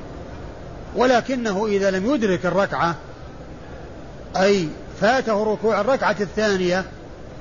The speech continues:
فإنه يدخل مع الإمام، ولكنه إذا قام يصلي أربعة، يصلي أربعة. آه، وأما إسناد الحديث فيقول النسائي: "أخبرنا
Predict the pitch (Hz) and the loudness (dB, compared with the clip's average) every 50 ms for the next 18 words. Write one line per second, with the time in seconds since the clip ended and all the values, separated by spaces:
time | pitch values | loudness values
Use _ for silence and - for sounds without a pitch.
0 | - - - - - 240 240 254 247 247 220 269 311 302 277 185 156 190 185 180 | -14 -14 -14 -4 0 0 2 2 4 4 4 6 6 6 4 2 0 -2 0 0
1 | 190 165 175 170 170 170 170 196 233 247 233 233 214 208 196 185 214 226 220 208 | 0 0 0 0 0 0 0 0 0 0 0 2 4 4 4 4 2 -2 0 0
2 | 196 185 208 202 185 180 180 180 175 196 220 254 240 220 196 - - 202 196 185 | 2 2 4 4 4 4 4 2 4 2 2 2 2 0 -2 2 2 2 2 4
3 | 190 196 185 175 165 170 165 156 170 170 160 151 135 127 - - - - - - | 2 2 4 2 2 4 4 4 4 4 4 2 0 -2 -8 -12 -14 -14 -14 -14
4 | - - - - - - - 180 170 165 180 170 170 165 180 202 226 240 247 - | -12 -14 -14 -14 -14 -10 -6 -4 -2 0 2 2 4 4 4 4 4 2 0 -4
5 | - - - - - - - - 220 208 185 165 165 151 151 160 147 139 123 - | -10 -12 -12 -12 -12 -10 0 2 2 4 4 4 4 4 4 4 2 0 -2 -6
6 | - - - - - - - - - - - - - - - - - - - - | -12 -16 -16 -16 -16 -16 -16 -16 -14 -14 -14 -14 -14 -14 -14 -14 -14 -14 -14 -14
7 | - - - - 180 185 170 170 165 165 160 165 185 196 180 202 233 262 262 254 | -14 -14 -12 -6 0 2 4 4 6 6 4 4 2 2 2 4 4 4 4 4
8 | 254 240 220 175 - 208 202 180 185 160 - 180 196 226 208 151 208 202 196 - | 6 6 4 4 4 4 4 4 4 2 2 2 4 2 2 4 4 4 4 4
9 | 196 196 196 185 180 165 - 196 208 220 233 240 - 214 - - 185 208 220 214 | 4 2 2 2 2 2 4 4 4 4 4 2 0 -2 -2 0 2 2 4 4
10 | 202 196 196 190 190 185 185 196 | 4 4 4 4 4 2 2 0